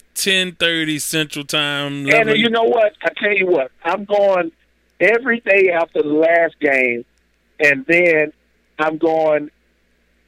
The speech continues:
Speaker 2: after every game after seven P M. It, it, I'm going live. At, I tell you what, make it easy. I'm going, I'm going live after every game that ends after seven P M.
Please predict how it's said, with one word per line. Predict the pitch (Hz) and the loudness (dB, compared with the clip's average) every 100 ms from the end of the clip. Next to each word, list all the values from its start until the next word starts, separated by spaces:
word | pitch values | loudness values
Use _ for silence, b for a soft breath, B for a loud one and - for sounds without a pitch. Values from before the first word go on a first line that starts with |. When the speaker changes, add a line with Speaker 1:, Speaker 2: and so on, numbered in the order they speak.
| _ _ _ 165 | _ _ _ 0
Speaker 2:
after | 165 - 160 147 | 0 0 -4 2
every | 170 170 165 | 4 4 0
game | 165 160 156 147 156 _ _ | 2 2 4 2 -2 _ _
after | 160 170 - 156 143 - | 2 2 0 -2 -2 -2
seven | 165 156 147 | 0 0 -2
P | - 160 143 | -2 0 2
M. | 113 - - | 0 -4 -2
It, | 147 156 160 202 | 0 2 2 2
it, | 175 B B | -2 B B
I'm | 170 208 | -6 -2
going | 214 208 190 | 0 2 2
live. | 190 185 180 | 0 0 0
At, | 175 170 | 0 0
I | 185 | -4
tell | 214 | 0
you | 185 | 0
what, | 160 - _ | -2 -4 _
make | 185 196 | -2 0
it | 180 | 2
easy. | 196 156 165 | 2 2 0
I'm | 185 | 0
going, | 185 180 175 170 - _ - | 0 0 0 -4 -10 _ -6
I'm | 175 196 | -4 -2
going | 196 190 170 | 0 0 0
live | 175 170 160 156 165 | 0 0 0 -2 0
after | 160 165 165 165 | -2 -2 -2 2
every | 175 190 180 | 2 2 0
game | 180 170 165 160 | 0 2 2 2
that | 147 160 | 0 2
ends | 156 156 147 | 2 2 0
after | 156 139 - - | -2 -2 -8 -4
seven | 160 143 131 131 | -2 0 -2 -2
P | 139 | 0
M. | 120 | 0